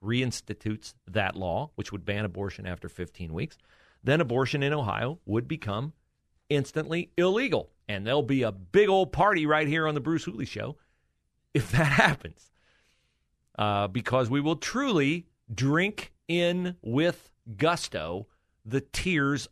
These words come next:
of leftists. Unfortunately, we have, um, fifty years of cries from the grave of kids,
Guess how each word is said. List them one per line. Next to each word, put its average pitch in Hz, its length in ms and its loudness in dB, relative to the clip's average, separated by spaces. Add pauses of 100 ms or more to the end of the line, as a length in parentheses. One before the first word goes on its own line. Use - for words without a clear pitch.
of 123 140 0
leftists. - 640 -4 (3000)
Unfortunately, 101 540 -6
we 98 160 -6
have, 87 340 -6 (640)
um, - 200 -20 (500)
fifty 107 320 -4
years 101 380 -4
of 87 120 -8 (880)
cries 110 420 -2
from 98 180 -10
the 95 60 -10
grave 110 480 -2
of - 160 -16
kids, 123 560 -4